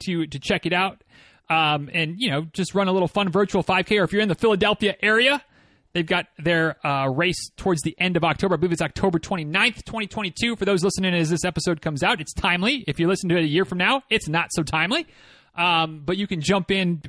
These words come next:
relatively low cost, twenty bucks, twenty-five bucks, something like that. Support a great cause. Uh, but one way or the other, a lot of folks in that race will be running it in costume. I will not be running my race, whether it's, whether I do an actual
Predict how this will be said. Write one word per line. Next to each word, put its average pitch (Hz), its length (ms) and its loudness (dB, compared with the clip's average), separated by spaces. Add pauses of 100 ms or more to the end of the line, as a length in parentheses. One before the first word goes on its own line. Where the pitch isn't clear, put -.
relatively 190 540 2
low 165 220 2
cost, 151 320 -2
twenty 185 200 -2
bucks, 160 220 -2
twenty-five 170 380 -2
bucks, 151 200 -2
something 156 200 -4
like 143 180 -2
that. 143 180 -2
Support 165 280 -2
a 147 40 2
great 151 220 -2
cause. 151 320 0 (460)
Uh, 165 140 0
but 185 160 -2
one 294 160 4
way 302 120 4
or 247 60 6
the 262 80 4
other, 277 120 6
a 233 40 4
lot 262 120 4
of 240 80 0
folks 247 260 2
in 226 60 2
that 220 200 0
race 185 220 0
will 220 80 -4
be 175 80 0
running 196 260 2
it 202 140 -4
in 170 160 0
costume. 277 640 0 (100)
I 262 140 2
will 196 160 2
not 202 260 0
be 226 120 0
running 208 420 2 (100)
my 180 200 0
race, 185 340 0
whether 214 180 4
it's, - 200 0 (480)
whether 220 180 2
I 190 80 4
do 202 160 4
an - 140 2
actual 196 500 2